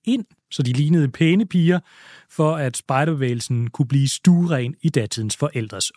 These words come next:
øjne. Dengang var der så at sige ikke ligestilling mellem drengespejdere og pigespejdere. Nå, i afsnittet havde vi dog kun mandlige kilder med. Sten,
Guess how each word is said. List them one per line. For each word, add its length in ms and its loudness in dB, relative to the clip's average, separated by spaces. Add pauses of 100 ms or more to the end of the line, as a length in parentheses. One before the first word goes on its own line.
øjne. 300 0 (960)
Dengang 520 0 (240)
var 140 0
der 100 0
så 200 2
at 100 2
sige 280 2 (340)
ikke 320 4
ligestilling 580 -4 (320)
mellem 280 2
drengespejdere 800 -8 (200)
og 120 2
pigespejdere. 680 -6 (1000)
Nå, 160 0 (680)
i 140 2
afsnittet 600 0 (180)
havde 360 0
vi 120 -2
dog 440 -2
kun 340 -2
mandlige 480 2
kilder 280 -2
med. 140 -12 (520)
Sten, 480 -2